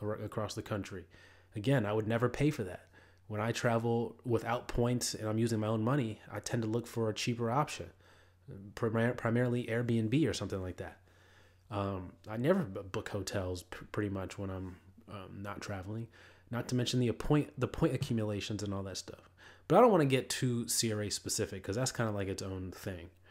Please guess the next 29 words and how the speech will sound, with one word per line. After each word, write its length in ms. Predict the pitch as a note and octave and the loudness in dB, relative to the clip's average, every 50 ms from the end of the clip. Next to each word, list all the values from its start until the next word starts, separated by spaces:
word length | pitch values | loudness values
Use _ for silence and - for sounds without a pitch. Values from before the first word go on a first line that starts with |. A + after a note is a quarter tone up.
| - - - - - - - - - | -20 -20 -20 -20 -20 -20 -20 -12 -4
Um, 420 | G#2+ G2 G2 F#2+ F2+ F2+ F2+ - - _ _ _ _ - | 0 0 0 0 -2 -6 -8 -12 -16 _ _ _ _ -2
but 180 | A#2+ B2+ A#2+ C3 | -2 0 0 2
even 340 | D3+ D#3+ E3 F3 E3 C#3 - | 0 2 4 4 4 2 0
pe-, 200 | - - - - - | -4 -6 -6 -2 0
my 120 | B2+ B2+ | -2 -2
friends 260 | C3+ - C#3+ C3+ C3 | 0 0 0 2 2
that 100 | C3+ A#2+ | 2 0
are 40 | A#2+ | 0
project 360 | A#2 - - C3 C3 C3+ B2 | -2 -2 0 0 0 2 0
managers, 440 | A#2+ A#2+ B2 B2 A#2+ A#2 A#2+ A#2 A2+ | 0 0 0 0 0 0 0 0 2
they 120 | A2 A#2 A#2+ | 2 2 0
like 320 | A#2 A2 A2+ A2+ - - | 0 -2 -2 -4 -4 -6
it. 200 | A#2 A2+ A2+ - - - - - - _ - | -6 -8 -8 -12 -18 -20 -20 -20 -20 _ -2
You 120 | A#2+ A#2 | 0 4
work 220 | A#2 C3 C3 C3 - | 6 6 6 4 4
hard, 380 | - B2+ B2 B2+ C3 B2+ A2 | 4 4 6 6 6 4 2
but 180 | A2 G#2 - - | 0 -2 0 2
you 40 | A#2 | 2
make 200 | A#2 A2+ A2 - | 2 2 2 0
a 40 | |
lot 140 | A2+ A2+ A2+ | 0 0 0
of 80 | A2+ A2 | 0 0
money. 300 | G#2 G#2+ G#2+ G#2+ G#2+ A2 | 0 0 0 0 -2 -4
You 180 | G#2 A2+ A2+ | -4 -2 -2
have 80 | A2 G#2+ | -2 0
a 60 | A2 | 0
lot 160 | A2+ A2+ A2 | -2 -2 -2
of, 160 | A2 G#2+ G#2 G#2+ A2 - - - - | -2 -4 -4 -6 -12 -16 -18 -20 -18
uh, 220 | - E2 - - | -16 -14 -14 -14